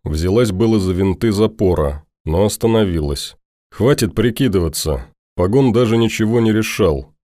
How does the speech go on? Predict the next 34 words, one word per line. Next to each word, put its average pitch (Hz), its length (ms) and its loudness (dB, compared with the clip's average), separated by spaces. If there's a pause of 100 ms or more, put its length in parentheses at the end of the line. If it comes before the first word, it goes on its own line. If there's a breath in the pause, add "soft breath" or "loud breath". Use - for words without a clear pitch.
просто 107 320 -2
понял, 90 640 0
что - 200 -4
если 107 260 0
ствол 113 340 0
её 107 300 2
автоматика 110 680 0
начнёт 101 440 0
поворачиваться 101 720 0
в 92 40 -2
его 104 280 0
сторону, 87 640 0 (300)
тут 139 160 0
же 113 160 2
эту 107 180 -2
женщину-кошку 98 920 -2
прикончит. 82 800 -4 (580)
Игры 127 340 2
играми, 101 680 0 (160)
а 85 100 -2
он 107 100 2
уже 104 160 2
большой 110 480 0
мальчик. 80 600 -4 (360)
«У 90 60 -4
тебя 113 320 0
ресницы 151 580 0
дрожат. 104 540 0 (320)
Я 104 180 0
же 120 140 0
не 127 100 4
дура. 117 480 0 (300)
Открой 139 340 0
глаза. 95 540 0